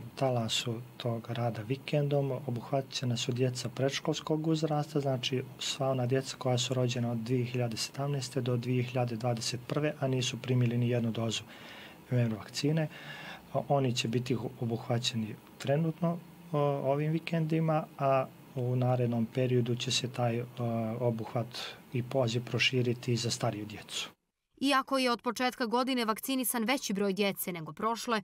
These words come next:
Speaker 2: Martinović upozorava da su nevakcinisana djeca epidemiološki rizik obolijevanja od morbila,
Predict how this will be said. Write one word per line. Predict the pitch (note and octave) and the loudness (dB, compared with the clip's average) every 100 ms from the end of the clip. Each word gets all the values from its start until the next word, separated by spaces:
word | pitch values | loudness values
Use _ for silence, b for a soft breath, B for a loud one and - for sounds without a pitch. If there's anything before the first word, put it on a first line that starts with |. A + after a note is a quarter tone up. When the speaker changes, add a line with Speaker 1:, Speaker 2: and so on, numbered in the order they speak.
| _ | _
Speaker 2:
Martinović | A3+ B3 A3+ C4 B3 A#3+ A3+ | 0 0 2 -2 0 -2 -4
upozorava | B3 A3+ A#3+ A#3 A3+ | -4 2 4 4 2
da | A3 A3 | 0 -2
su | - A#3+ | -2 -2
nevakcinisana | A3+ G#3+ - A#3 A#3+ G3+ F3+ | -2 -2 -2 -2 0 -2 0
djeca | F#3+ G#3+ - - | 0 0 -2 -2
epidemiološki | G#3+ A#3+ A#3+ A3+ G#3 G#3+ G3+ - G3 | -2 -2 0 0 2 0 -2 0 2
rizik | B3+ A3 A#3+ - | 2 -2 -4 -4
obolijevanja | A#3 C4+ B3 G#3+ G3+ F#3+ - | -2 2 2 2 2 0 -2
od | A3 | -2
morbila, | C4 C4 A#3 A#3 G#3 | 0 0 0 0 -2